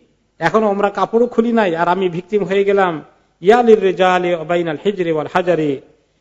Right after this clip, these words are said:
এই যে মা-, হাজারে আসওয়াদ, মাকাম ইব্রাহিমের পাশে যারা আসো মানুষ,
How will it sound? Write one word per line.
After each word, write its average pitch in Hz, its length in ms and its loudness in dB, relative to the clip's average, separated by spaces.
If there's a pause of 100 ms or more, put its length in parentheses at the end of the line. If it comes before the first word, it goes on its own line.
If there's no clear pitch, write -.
(120)
এই 175 180 2
যে 175 380 -2 (180)
মা-, 160 160 0 (1200)
হাজারে 165 320 0
আসওয়াদ, 180 480 2 (440)
মাকাম 170 360 2
ইব্রাহিমের 170 460 -2
পাশে 165 260 -6
যারা 156 260 -2
আসো 156 200 -6
মানুষ, 147 500 -4